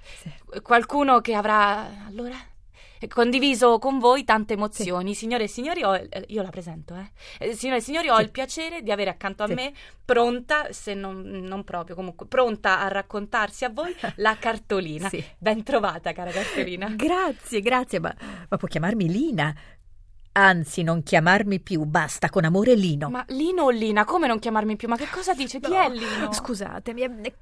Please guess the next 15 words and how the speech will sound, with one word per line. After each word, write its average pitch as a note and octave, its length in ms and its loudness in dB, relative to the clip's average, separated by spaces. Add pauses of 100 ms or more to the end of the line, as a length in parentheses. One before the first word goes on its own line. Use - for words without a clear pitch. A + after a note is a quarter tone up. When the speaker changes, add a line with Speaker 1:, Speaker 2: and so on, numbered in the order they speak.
Speaker 1:
come C#4+ 200 -2
potete G3 280 -6
immaginare, D#3 500 -6
sono B3+ 300 -4 (300)
invasa G#3 720 -2
dalle G3+ 280 -4
parole G#3+ 640 -2
continuamente C4 1040 -4 (400)
e A3+ 120 -4
purtroppo B3+ 360 -8
non G#3+ 120 -6
posso D#4+ 260 -6
scegliere D4+ 480 -4
cosa F3+ 260 -4
dire G3 460 -6